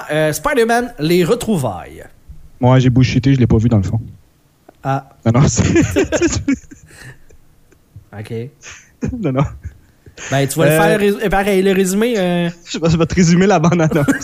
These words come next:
Speaker 1: <laughs> Ouais, c'est ça. Fait que là, Spider-Man, il tire une toile, puis, euh, il fait un, il fait un coup de pied.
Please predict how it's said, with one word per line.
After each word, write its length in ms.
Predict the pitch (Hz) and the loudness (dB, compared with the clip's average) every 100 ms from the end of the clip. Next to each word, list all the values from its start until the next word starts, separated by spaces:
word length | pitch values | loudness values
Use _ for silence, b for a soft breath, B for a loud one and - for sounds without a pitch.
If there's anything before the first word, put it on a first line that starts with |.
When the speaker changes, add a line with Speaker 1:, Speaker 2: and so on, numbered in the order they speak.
| - | -4
Speaker 1:
<laughs> 40 | - | -6
Ouais, 80 | - | -4
c'est 240 | - 220 | -6 -6
ça. 200 | - 214 | -4 -4
Fait 360 | 208 - - 196 | -4 -8 -4 -2
que 80 | 302 | 0
là, 80 | 370 | -2
Spider-Man, 560 | - 262 254 302 269 | -2 -2 -2 -2 0
il 260 | 226 214 196 | 2 2 0
tire 220 | 277 285 | -2 -2
une 140 | 247 | -4
toile, 340 | - 262 285 269 | -2 -2 -2 -6
puis, 140 | 214 240 214 | -4 -2 0
euh, 140 | 208 | 0
il 200 | 202 196 | 0 -2
fait 120 | 185 233 | -4 -2
un, 360 | 226 208 190 | -2 -2 -4
il 60 | 185 B B B B | -6 B B B B
fait 100 | 226 | -2
un 20 | 247 | -2
coup 120 | - | -4
de 40 | |
pied. 220 | - 269 | -4 -4